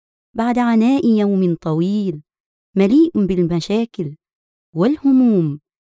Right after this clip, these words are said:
وكثرة تبديل الأقنعة على الوجوه ينشب الحنان والدفء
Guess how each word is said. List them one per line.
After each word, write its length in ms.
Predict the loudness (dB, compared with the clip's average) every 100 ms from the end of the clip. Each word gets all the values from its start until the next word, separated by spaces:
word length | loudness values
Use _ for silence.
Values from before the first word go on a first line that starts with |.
| _ -6
وكثرة 680 | -4 0 -2 0 -4 -2 -2
تبديل 460 | -2 -2 -2 0
الأقنعة 580 | -2 -4 -4 0 0 0 -2
على 240 | -2 0
الوجوه 640 | -2 -2 -4 -4 -4 -6 -10 _ _ _ _ _
ينشب 440 | -6 -6 -4 -8 -8
الحنان 760 | -12 -8 -4 0 0 0 -4 -10 _ _ _ -6
والدفء 580 | -6 -4 -4 -4 -8